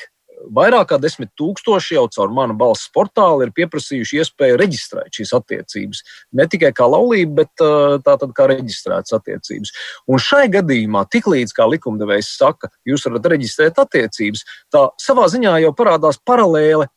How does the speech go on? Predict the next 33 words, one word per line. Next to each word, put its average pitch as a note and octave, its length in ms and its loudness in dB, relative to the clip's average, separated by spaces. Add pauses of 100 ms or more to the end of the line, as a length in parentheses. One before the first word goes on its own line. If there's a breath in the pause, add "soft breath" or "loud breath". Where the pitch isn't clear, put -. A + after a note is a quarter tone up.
(140)
arī F3+ 240 2
ar F#3 80 -2
laulībām, A#2+ 760 0
jo E3 220 2 (280 loud breath)
jūs D#3+ 200 0
man D3+ 160 -2
piekritīsiet, B2+ 760 -2
ka D3+ 120 -2
arī E3 260 2
ne G3+ 100 2
jau D3+ 160 4
visās D3+ 380 -2
laulībās C#3+ 640 2
ir E3+ 100 2
romantika C#3 480 -2
un F#3 80 0
mīlestība. G#2+ 680 -2
Ir A#2 100 -6
ļoti G#3 320 2
daudz E3+ 320 2
aprēķinu F3 480 0
laulību, F#3+ 500 2
ne D3+ 100 -4
jau C#3 140 2
tikai D3+ 280 0
klasiskajā G#3 480 0
literatūrā, G#2+ 720 -2
ja, A#2 100 2
ne C3+ 120 0
jau C3 120 2
tikai D#3+ 240 0
Blaumanim. F3 480 2 (640 loud breath)
Uh, C3+ 300 4